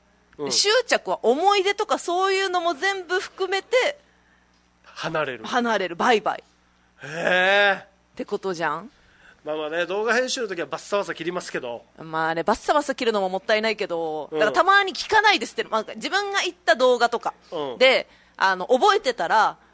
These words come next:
Speaker 2: あ、こっから先無駄な話してんだよなと思ったら、
Speaker 1: うん。
Speaker 2: 聞かないで切る時もある。もうその時点で、例えば、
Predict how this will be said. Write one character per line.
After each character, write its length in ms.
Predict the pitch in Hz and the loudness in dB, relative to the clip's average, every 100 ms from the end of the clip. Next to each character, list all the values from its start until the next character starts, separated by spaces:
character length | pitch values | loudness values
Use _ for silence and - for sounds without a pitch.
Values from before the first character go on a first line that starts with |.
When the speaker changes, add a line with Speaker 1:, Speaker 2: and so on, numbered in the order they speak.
| - | -4
Speaker 2:
あ、 140 | - | -4
こ 160 | - 262 | -4 -10
っ 80 | - | -6
か 120 | 330 | -2
ら 80 | 320 | -2
先 240 | - - | -2 -4
無 120 | 294 | -2
駄 120 | 302 339 | 2 2
な 100 | 349 | 4
話 320 | 339 349 359 | 2 0 -2
し 60 | |
て 120 | - 339 | -2 0
ん 60 | |
だ 60 | 311 | 4
よ 100 | 294 | 4
な 140 | 285 | 4
と 60 | 262 | 2
思 100 | 233 | -2
っ 40 | |
た 140 | - 180 | -2 0
ら、 260 | 185 165 - | 2 0 -4
Speaker 1:
う 20 | |
ん。 20 | |
Speaker 2:
聞 80 | - | 0
か 140 | 381 | 2
な 140 | 370 359 | 4 4
い 40 | |
で 80 | 214 | 2
切 120 | 214 | -2
る 80 | 214 | -4
時 180 | 180 170 | -4 -8
も 60 | |
あ 40 | 151 | -10
る。 60 | |
も 60 | 196 | -8
う 40 | 208 | -2
そ 100 | 359 | 0
の 100 | 392 | 0
時 140 | 392 | 0
点 260 | - 285 247 | 0 0 0
で、 340 | 240 208 156 - | 0 0 -2 -6
例 100 | 226 | -4
え 20 | 214 | -2
ば、 240 | 170 147 | -2 -4